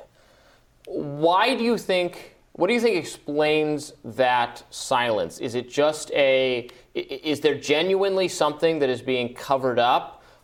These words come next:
Or is it a kind of bureaucratic, "Well, we don't have to be transparent with you, you know, who are you? We're the government," that kind of thing?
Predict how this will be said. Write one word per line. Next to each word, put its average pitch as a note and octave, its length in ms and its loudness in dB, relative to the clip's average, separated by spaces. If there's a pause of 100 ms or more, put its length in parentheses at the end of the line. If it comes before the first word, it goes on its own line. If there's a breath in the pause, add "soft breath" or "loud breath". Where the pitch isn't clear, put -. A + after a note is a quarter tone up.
(120)
Or C3 220 4
is B2 140 0
it B2+ 80 -2
a B2 80 2
kind C3+ 380 0
of A#2+ 200 -2
bureaucratic, C3+ 840 2
"Well, G3 340 4
we F#3 120 0
don't E3 160 2
have C#3+ 160 2
to C3+ 60 -6
be B2 100 -2
transparent A#2 600 -2
with A2+ 200 -2
you, A2+ 320 0
you A2 120 -2
know, A2 100 2
who C3+ 160 -2
are C#3 100 2
you? A#2 240 0
We're G#2+ 140 0
the G#2+ 100 -2
government," G#2 480 0
that A2 180 0
kind F#2 160 -6
of F2+ 80 -6
thing? - 300 -12